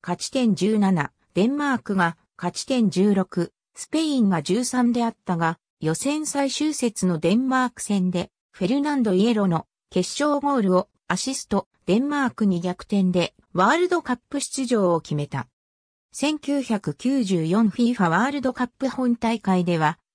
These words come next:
スペイン代表の全試合に出場、韓国戦では、フリオ・サリナスのゴールをアシスト、自らも一ゴールを決め、ドイツ戦でも一ゴールを挙げた。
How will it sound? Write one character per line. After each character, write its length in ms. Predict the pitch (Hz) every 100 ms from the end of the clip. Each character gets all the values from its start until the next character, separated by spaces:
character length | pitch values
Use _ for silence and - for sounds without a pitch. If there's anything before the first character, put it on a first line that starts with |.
| _
ス 100 | -
ペ 140 | 269
イ 100 | 277
ン 140 | 277 262
代 160 | 254
表 280 | 247 269 262
の 140 | 254 233
全 220 | 247 240
試 180 | 247 220
合 120 | 196
に 140 | 180
出 300 | - - 202
場、 340 | 190 170 160 - _ -
韓 240 | 277 320
国 140 | 262 240
戦 260 | - 226 208
で 140 | 180
は、 180 | 160 156 _ _ -
フ 140 | 175
リ 120 | 285
オ・ 120 | 320
サ 160 | 311 302
リ 120 | 294
ナ 120 | 233
ス 160 | 202 196
の 160 | 175 165
ゴ 200 | 233 254
ー 40 |
ル 180 | 180 151
を 80 | 147
ア 80 |
シ 160 | 147 220
ス 160 | - -
ト、 220 | 160 - _ _
自 220 | 226 269 294
ら 240 | 233 196
も 100 | 175
一 280 | 156 - 247
ゴ 180 | 277 254
ー 20 |
ル 160 | 185
を 80 | 147
決 160 | - 151
め、 220 | 147 - _ _
ド 160 | 170 247
イ 80 | 294
ツ 100 | -
戦 260 | 269 262
で 120 | 254 240
も 160 | 220
一 240 | 185 - 247
ゴ 180 | 277
ー 40 | 240
ル 140 | 175
を 40 | 143
挙 160 | 143
げ 80 | 147
た。 260 | - 147